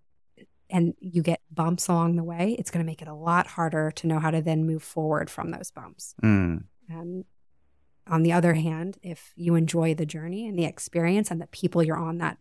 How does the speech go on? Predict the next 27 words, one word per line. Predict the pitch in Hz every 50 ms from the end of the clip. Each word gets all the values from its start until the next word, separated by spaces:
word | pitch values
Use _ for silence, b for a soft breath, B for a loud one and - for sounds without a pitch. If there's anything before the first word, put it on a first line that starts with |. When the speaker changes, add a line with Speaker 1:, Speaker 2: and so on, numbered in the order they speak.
| _ -
Speaker 1:
journey | - 165 156 156 160
with, | 156 156 165 165 202 240 - _ _ _ _ _ _ _ _ _ _ _ _ _ _ -
it'll | - 156 180
be | - -
so | - - - 185 180
much | 185 185 170 - -
more | 165 160 156
rewarding | 151 156 160 156 156 160 - - - - 196 185 - _ _ _ _ - 190
at | 180 - -
the | -
end | - - -
of | -
the | - -
day, | - - - - 180 165 - _ _ _ -
you | 185 180 165
know? | 165 - 180 180 -
But | - 190 - -
c-, | - 208 - -
yeah, | - 190 240 262 -
I'm | 170 165 170
in, | 180 190 196 196 -
I | -
have | 151 175 190 196 180 - - - _ _ _ _ _ _
group | _ - 190 196 202 - _ _ _ _ _ -
text | - - 226 - - -
threads | - 156 160 160 165 170 -
with | - 165 165 165 - -